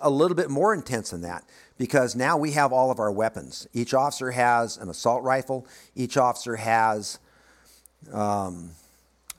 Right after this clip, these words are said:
probably less lethal. Each officer has, uh, all of his equipment that is, uh, is assigned to him. A-, and let me back up to, to the nineteen eighty-four Olympics.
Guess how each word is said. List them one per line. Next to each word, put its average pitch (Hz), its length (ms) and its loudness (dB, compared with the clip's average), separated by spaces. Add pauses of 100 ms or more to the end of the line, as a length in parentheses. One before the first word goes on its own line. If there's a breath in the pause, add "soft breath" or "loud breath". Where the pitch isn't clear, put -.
probably 123 320 2
less 107 280 -2
lethal. 143 500 0
Each 120 180 -4
officer 123 380 2
has, 107 720 0 (520 soft breath)
uh, 95 180 -2
all 160 240 4
of 165 60 0
his 120 140 -4
equipment 110 440 -2 (220)
that 104 400 -2
is, 95 380 -4
uh, 92 240 -2
is 101 160 -8
assigned 110 380 -4
to 92 40 -6
him. 80 200 -16 (640 loud breath)
A-, 131 360 -6
and 147 160 4
let 165 140 4
me 170 100 -2
back 143 320 2
up 151 340 2
to, 123 460 2 (760)
to 131 120 2
the 120 100 0
nineteen 135 380 0
eighty-four 117 400 0
Olympics. 98 540 -8